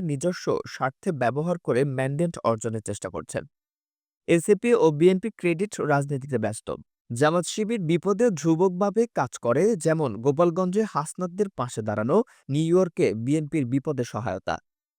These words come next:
তাদের কাজ ক্রেডিটের রাজনীতি নয়, নিরাপত্তা নিশ্চিত করা। এই ঘটনার মাধ্যমে দেখা যায়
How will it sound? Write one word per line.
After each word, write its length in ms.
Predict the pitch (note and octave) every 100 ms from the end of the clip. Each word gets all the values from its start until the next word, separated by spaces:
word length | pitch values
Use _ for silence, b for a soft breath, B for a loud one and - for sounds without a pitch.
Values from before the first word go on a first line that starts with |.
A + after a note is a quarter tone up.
| _ -
তাদের 220 | D#3 F3+
কাজ 260 | - F#3 G3 -
ক্রেডিটের 460 | - E3 D#3+ E3+ G#3
রাজনীতি 420 | D3+ B2+ C3+ B2 C3
নয়, 260 | D3 G3+ G#3
নিরাপত্তা 540 | C#3+ D3+ D#3 D#3 -
নিশ্চিত 360 | A#2+ A2+ - G#2+
করা। 280 | G#2+ D2+ B1 - _ _ _ _ -
এই 100 | D#3+
ঘটনার 440 | E3 D#3+ F#3+ A3
মাধ্যমে 400 | F#3+ F3+ E3+ A3
দেখা 300 | F#3+ C#3 D3 C3+
যায় 220 | F#3